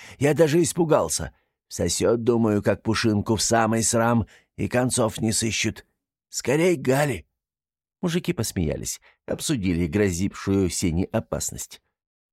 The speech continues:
«А вот скажи ты мне». Любопытный Кеша мужик, да всего ему интерес. «Это наш-то председатель области». «Губернатор», поправил Гена,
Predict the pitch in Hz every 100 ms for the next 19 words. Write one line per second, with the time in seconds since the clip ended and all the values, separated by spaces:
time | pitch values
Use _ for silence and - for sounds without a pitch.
0 | - 87 107 160 208 - - 196 180 208
1 | 226 139 92 87 71 - _ _ _ _
2 | _ _ 196 202 - 101 87 82 78 78
3 | - 87 87 101 92 - - 185 - 147
4 | 120 87 78 85 - 87 92 87 90 -
5 | _ _ _ _ _ _ 87 107 135 135
6 | 160 139 - 127 131 127 139 127 127 113
7 | 127 123 - 135 101 82 82 - 73 64
8 | _ _ _ _ _ _ _ 87 113 151
9 | 139 120 120 117 113 95 _ _ _ 85
10 | - 85 82 78 85 87 82